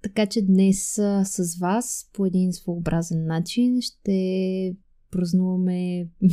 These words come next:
<laughs> ще отпразнувам своите воля и постоянство. Преди всичко, а, толкова много неща искам да кажа и главата ми в момента е една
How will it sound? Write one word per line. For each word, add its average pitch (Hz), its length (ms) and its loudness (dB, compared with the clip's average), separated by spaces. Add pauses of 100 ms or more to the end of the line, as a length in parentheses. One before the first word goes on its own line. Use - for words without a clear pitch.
(300)
<laughs> - 540 -12
ще - 240 0
отпразнувам 196 840 6 (220)
своите 175 960 2
воля 180 580 4
и 175 360 2
постоянство. 170 1120 -2 (440)
Преди 226 260 4
всичко, 247 920 0
а, 202 420 2 (380)
толкова 240 380 2
много 226 240 6
неща 208 380 4
искам 208 320 4
да 190 140 -2
кажа 202 440 0
и 220 140 -4
главата 190 520 0
ми 202 120 4
в - 100 -8
момента 190 440 2
е 190 60 2
една 185 360 0